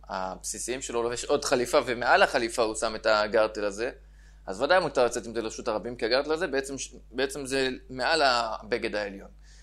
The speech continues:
אבל אם הבן אדם שם את הגרטל על המכנס-, על החגורה של המכנסיים, אז אם כן, יש כאלה שאומרים באמת שאסור. אני זכיתי לראות את אחד מגדולי התורה, גדולי ישראל, שהוא לא מהדת החסידים, אבל הוא גם כן רוצה ללבוש גרטל לפני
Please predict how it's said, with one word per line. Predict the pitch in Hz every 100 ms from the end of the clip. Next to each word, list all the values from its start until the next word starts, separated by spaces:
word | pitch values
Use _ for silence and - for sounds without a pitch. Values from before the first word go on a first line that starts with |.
| -
אבל | 92 117
אם | 151
הבן | 131 127
אדם | 143
שם | - 143
את | 135
הגרטל | 135 143 139 107
על | 127 160 156
המכנס-, | 139 123 113 - - - - - - - 123 117 113 107 -
על | 127 135
החגורה | 131 123 113 127 107 120 139
של | 131 120
המכנסיים, | 110 107 156 156 127 127 - - - - -
אז | 101 90
אם | 110 117
כן, | 117 101 107
יש | 110 -
כאלה | 113
שאומרים | 113 107 101
באמת | 98 107 110
שאסור. | 131 135 226 156 - - - - - - -
אני | 143
זכיתי | 139 127 147 139
לראות | 131 139
את | 127 117
אחד | 139 135
מגדולי | 117 110 120 151
התורה, | 135 135 127 131
גדולי | 110 131
ישראל, | 131 - 104 95 110 - - - - - -
שהוא | - 110 131 135
לא | 139 139 127
מהדת | 120 110 107 107 104 104 101 98 107 120 120
החסידים, | 113 113 - 95 101
אבל | 104 110
הוא | 120
גם | 170 185
כן | 160 131
רוצה | 120 - 139
ללבוש | 117 107 131 127 - -
גרטל | 127 131 120
לפני | 104 101 127 120